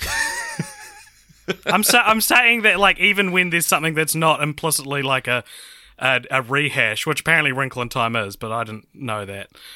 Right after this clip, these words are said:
Speaker 2: Um, it's, we still don't go see it <laughs> because they're not very good. So
Speaker 1: Yeah.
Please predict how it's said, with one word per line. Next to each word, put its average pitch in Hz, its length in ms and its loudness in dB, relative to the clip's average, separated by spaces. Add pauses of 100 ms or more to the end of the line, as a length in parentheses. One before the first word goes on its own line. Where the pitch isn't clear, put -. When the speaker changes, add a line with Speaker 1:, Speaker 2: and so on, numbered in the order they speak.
(140)
Speaker 2:
Um, 104 400 -2 (600)
it's, 123 360 0
we 131 160 -4
still 131 220 2
don't 123 180 0
go 110 80 0
see - 260 2
it 101 180 -8 (260)
<laughs> - 240 -4
because 147 280 -2
they're 131 100 -4
not 120 160 -2
very 113 200 -2
good. 104 300 -4
So 104 220 -6 (320)
Speaker 1:
Yeah. 110 340 0